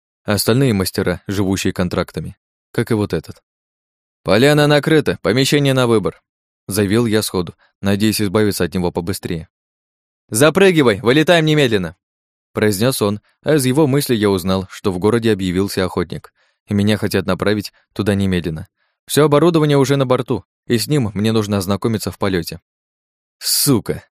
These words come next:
выругался я и развернулся, чтобы вернуться в дом и предупредить своих. Однако они уже стояли на крыльце. Даже Лайла выбралась. Всем было интересно, почему во дворе сел вертолет. «Заколебал, я тоже хочу в поле!»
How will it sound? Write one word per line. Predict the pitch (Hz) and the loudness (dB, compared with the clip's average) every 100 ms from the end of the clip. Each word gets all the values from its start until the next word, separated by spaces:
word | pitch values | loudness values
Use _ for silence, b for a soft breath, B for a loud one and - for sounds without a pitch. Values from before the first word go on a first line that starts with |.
| _ _ _ | _ _ _
выругался | 95 101 127 135 143 117 | -2 0 2 0 0 0
я | 95 82 _ _ _ _ _ | -2 -2 _ _ _ _ _
и | 110 | 0
развернулся, | 110 95 98 95 110 - | 2 0 0 0 -2 -2
чтобы | 98 - 87 | -4 -4 -4
вернуться | 90 90 98 - 87 | -2 -2 -2 -4 -6
в | |
дом | 85 87 120 _ _ _ | -2 -4 -6 _ _ _
и | 147 | 0
предупредить | 165 143 120 107 107 - | 2 2 0 0 -2 -2
своих. | 87 85 85 _ _ _ | -4 -4 -8 _ _ _
Однако | - 98 98 98 98 | -4 0 0 0 0
они | 95 | 0
уже | 110 98 | 0 0
стояли | 92 - 95 90 | -4 -2 -2 -2
на | 87 | -4
крыльце. | 85 92 85 82 82 _ _ _ _ | -4 -6 -6 -10 -12 _ _ _ _
Даже | - 110 120 | -4 0 2
Лайла | 123 95 87 | 2 0 0
выбралась. | 98 85 80 80 - _ _ | -2 -2 -6 -8 -14 _ _
Всем | - 160 | -2 2
было | 143 | 2
интересно, | 131 120 143 131 90 | 2 0 0 -2 -4
почему | - - 95 | -6 -4 -2
во | 87 | -2
дворе | 85 90 107 | -2 -2 -2
сел | - 90 | -2 -2
вертолет. | 85 - 92 82 - _ _ _ _ _ _ _ - | -2 -4 -4 -4 -10 _ _ _ _ _ _ _ -8
«Заколебал, | 113 143 143 147 143 131 110 98 - | 2 2 4 2 2 2 0 0 0
я | 131 | 0
тоже | 135 170 147 | 2 2 2
хочу | 135 117 | 0 -2
в | 113 | -6
поле!» | - 104 90 | -2 -2 -2